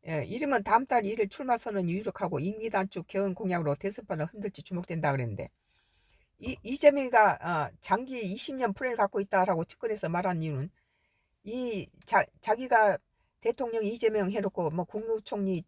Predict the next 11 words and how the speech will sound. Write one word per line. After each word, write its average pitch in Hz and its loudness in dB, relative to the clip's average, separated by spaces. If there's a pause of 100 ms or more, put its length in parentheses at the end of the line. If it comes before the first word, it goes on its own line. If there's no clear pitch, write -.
(120)
뭐 170 -4
추미애 226 -4
해가지고 165 -4
뭐 151 -2
한, 196 -6 (140)
한 202 -6
이십 233 -6
명 190 0
가까운 156 -4
인사들을 165 0
전부 147 -6